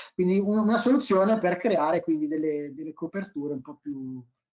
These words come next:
eh, localizzate, co-, sfruttando backhaul, eh, esistente o creando solo ad hoc nelle zone in cui c'è bisogno di un rafforzo locale della, della connettività,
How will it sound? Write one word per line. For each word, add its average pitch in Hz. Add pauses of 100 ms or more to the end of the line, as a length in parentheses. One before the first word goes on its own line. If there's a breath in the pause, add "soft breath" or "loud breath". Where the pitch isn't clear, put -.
(160)
eh, -
localizzate, 156
co-, 147
sfruttando 139
backhaul, 143
eh, 139
esistente 139
o 123
creando 127
solo 131
ad 143
hoc 107
nelle 135
zone 131
in 131
cui 135
c'è 135
bisogno 147
di 143
un 135
rafforzo 131
locale 139
della, 120
della 120
connettività, -